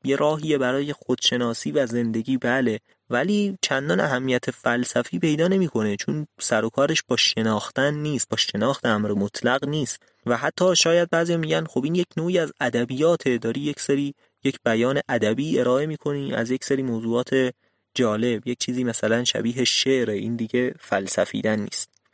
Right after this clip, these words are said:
اما از سوی دیگه بعضی ها هم می‌گن که شاید کلیت فلسفهٔ کیرکگور دقیقاً اون چیزی که ما می‌خوایم نباشه، اما آموزنده است. یک سری نکاتی از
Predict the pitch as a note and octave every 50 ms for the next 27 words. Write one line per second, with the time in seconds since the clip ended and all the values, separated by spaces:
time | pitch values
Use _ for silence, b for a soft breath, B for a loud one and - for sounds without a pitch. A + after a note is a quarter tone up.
0 | _ _ - C3+ C#3 E3 G3 G#3 F#3+ E3 - - F#3+ G3 G#3 G#3+ F3 F3 E3+ F#3+
1 | F#3+ G3 F#3+ G3 G3 G#3 G3 F3+ F#3+ G3+ G3 F3+ E3 D#3 D#3+ E3+ F#3+ G3 F#3+ F#3
2 | - G3 G3 F#3+ F#3+ G3 - _ _ _ _ _ _ - - - E3+ G3 G#3+ G#3
3 | G3 F3 - - - - - C#3+ C#3 B2+ B2 B2 C3 D3+ E3 - E3 D3 - B2+
4 | B2 A#2 - - A2 - A#2+ A#2 A2 - - - A2+ G2+ - - A2+ G#2+ - A#2
5 | A2+ G#2+ b b b b b b b _ - B2 A#2 A#2+ A#2+ B2+ C3+ C#3 B2+ A#2+
6 | - - A#2 A2 G#2 - A#2 A2 G#2 G#2 G#2 - - A2 G#2 G2+ G2+ F#2+ F2+ G#2+
7 | - - - - _ - C#3+ C#3+ E3 F3+ F#3 - C#3+ B2+ A#2+ A2+ A#2 A#2 A2+ G#2
8 | A#2+ A2 G#2+ A2 A#2 A#2+ A2+ A2 - - B2+ B2 - - - _ - - - B2
9 | A2+ A2+ A#2 A2+ A2 G#2+ G#2 - - C#3+ C#3+ - - A#2+ A2+ G#2 G#2+ G#2+ G#2 -